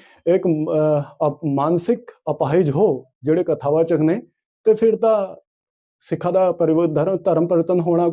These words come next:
ਸੁਭਾਵਿਕ ਸੀ ਗੱਲ ਹੈ ਨਾ। ਕੋਈ ਸਾਡਾ ਧਰਮ ਨਹੀਂ ਬਦਲ ਸਕਦਾ। ਕਿਉਂ?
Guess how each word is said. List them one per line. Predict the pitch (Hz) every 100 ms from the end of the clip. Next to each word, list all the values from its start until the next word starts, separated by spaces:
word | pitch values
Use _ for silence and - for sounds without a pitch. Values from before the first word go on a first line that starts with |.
| 170
ਸੁਭਾਵਿਕ | 160 139 147 165
ਸੀ | 170 180
ਗੱਲ | 175 160
ਹੈ | 156
ਨਾ। | 190 - _ _ _ _ _ _ _ _ _ _ -
ਕੋਈ | 202
ਸਾਡਾ | 220 170 170
ਧਰਮ | 190 196
ਨਹੀਂ | 202 208
ਬਦਲ | 196 190
ਸਕਦਾ। | 196 175 190
ਕਿਉਂ? | 175 277